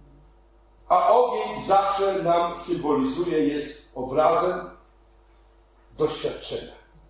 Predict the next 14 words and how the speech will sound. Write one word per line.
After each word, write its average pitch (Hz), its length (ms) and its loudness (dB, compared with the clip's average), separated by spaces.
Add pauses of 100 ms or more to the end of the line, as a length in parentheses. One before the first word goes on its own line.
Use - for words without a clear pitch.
(1300)
Ja 175 220 4
zeszłem 226 480 4
na 190 220 4
ciebie 226 260 2
doświadczenie 196 760 4
po 196 100 2
to, 196 240 2
by 180 160 0
cię 180 140 2
sprowadzić - 680 2
znowu 196 320 2 (320)
na - 220 4
moją 214 360 4
drogę. 180 380 4